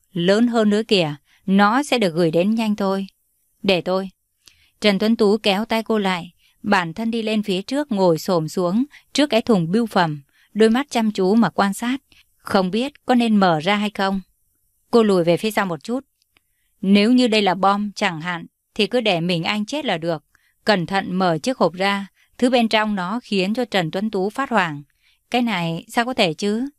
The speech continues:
Là ai lại hận cô đến mức làm ra những cái chuyện kinh khủng đến như vậy?" "Cái gì vậy? Đừng nhìn." Anh đứng lên, xoay người ngăn cản tầm nhìn của Y Hạ.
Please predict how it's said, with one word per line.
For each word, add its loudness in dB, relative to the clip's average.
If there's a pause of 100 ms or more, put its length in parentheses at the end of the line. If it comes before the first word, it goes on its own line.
(280)
Là 2
ai -2
lại -2
hận -2
cô 0
đến 0
mức 0 (320)
làm -2
ra 0
những -2
cái -6
chuyện 0 (160)
kinh 0
khủng 0
đến 0
như 0
vậy?" 0 (720)
"Cái 0
gì 2
vậy? 0 (460)
Đừng 2
nhìn." 2 (920)
Anh -2
đứng -4
lên, -2 (140)
xoay -2
người 2
ngăn -4
cản -4
tầm -4
nhìn -4
của -4
Y -4
Hạ. -2